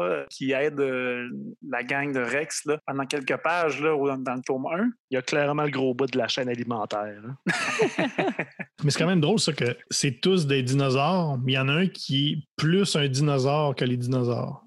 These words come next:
Speaker 2: Ouais, mais il y a les, les sauvages qui disent que c'est comme des dinosaures, euh,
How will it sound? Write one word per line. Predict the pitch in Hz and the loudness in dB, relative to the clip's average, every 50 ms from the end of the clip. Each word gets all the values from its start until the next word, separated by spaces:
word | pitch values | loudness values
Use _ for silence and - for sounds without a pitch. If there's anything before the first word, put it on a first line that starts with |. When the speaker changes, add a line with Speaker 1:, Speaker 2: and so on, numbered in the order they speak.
| _ _ | _ _
Speaker 2:
Ouais, | 180 269 262 | -4 -2 -2
mais | 131 | 0
il | 120 | 0
y | 127 | 0
a | |
les, | 127 135 135 123 123 | 0 2 0 0 0
les | 123 127 127 | 0 -2 -2
sauvages | - - - 139 131 123 139 175 220 214 196 - - | 0 0 0 0 0 0 0 0 0 -2 -2 -2 -4
qui | - 143 | -4 -6
disent | 127 117 135 180 214 208 - | -4 -2 -2 -2 -2 -4 -6
que | - 120 | -6 -8
c'est | - - | -4 -2
comme | 151 147 139 | -2 -2 0
des | 123 113 117 113 110 110 110 110 110 | -2 -2 -2 -2 -2 -4 -4 -6 -6
dinosaures, | 113 117 117 127 127 123 117 131 127 131 135 127 123 123 117 | -8 -6 -4 -2 -2 0 0 0 0 0 0 -2 -2 -4 -6
euh, | 113 110 | -6 -10